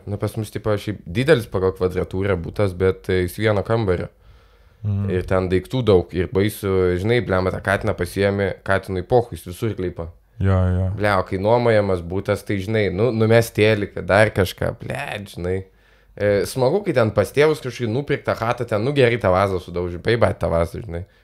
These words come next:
Speaker 1: nupirkė. Bet, blemba, nuomojamai chatui, kur ne tavo telikas, sudaužys kažką, numes, žinai, apmyš ten sofą.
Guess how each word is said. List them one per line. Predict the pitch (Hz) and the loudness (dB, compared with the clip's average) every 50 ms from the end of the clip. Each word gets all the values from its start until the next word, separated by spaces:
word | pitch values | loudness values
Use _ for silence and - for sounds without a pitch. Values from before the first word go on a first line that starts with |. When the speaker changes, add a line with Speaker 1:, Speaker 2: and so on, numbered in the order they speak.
| _ _ - | _ _ -10
Speaker 1:
nupirkė. | 104 104 101 98 85 80 - 85 82 - _ - - - _ | -8 -4 -2 -2 -4 -4 -6 -14 -16 -16 _ -20 -20 -20 _
Bet, | - 82 87 | -6 -4 0
blemba, | 90 95 101 104 95 90 | 2 2 2 2 2 0
nuomojamai | 90 92 104 120 120 113 104 95 87 | 2 2 2 2 2 2 0 -2 -2
chatui, | - 98 104 110 - 113 | 0 0 -2 -2 -2 -4
kur | - - 101 | -6 -4 -4
ne | 95 90 87 | -4 -4 -2
tavo | - 104 104 104 | -2 -2 0 0
telikas, | 95 - 90 92 101 107 - 98 90 - | 0 0 0 0 0 -2 -4 -6 -8 -8
sudaužys | - 101 117 113 98 101 107 101 | -6 -4 -4 -4 -4 -4 -6 -6
kažką, | - - - - - - 87 85 85 82 | -4 -6 -6 -4 -2 -2 0 0 0 0
numes, | 90 101 104 101 98 101 95 87 | -2 -2 0 0 0 0 -2 -2
žinai, | 87 90 90 | -2 -2 0
apmyš | 90 87 - 98 101 110 113 107 | 0 -2 -2 -2 -2 -2 -2 -2
ten | - - 101 95 | -2 -4 -4 -4
sofą. | - - - 92 95 95 - - 85 | -4 -6 -4 -4 -4 -4 -6 -10 -12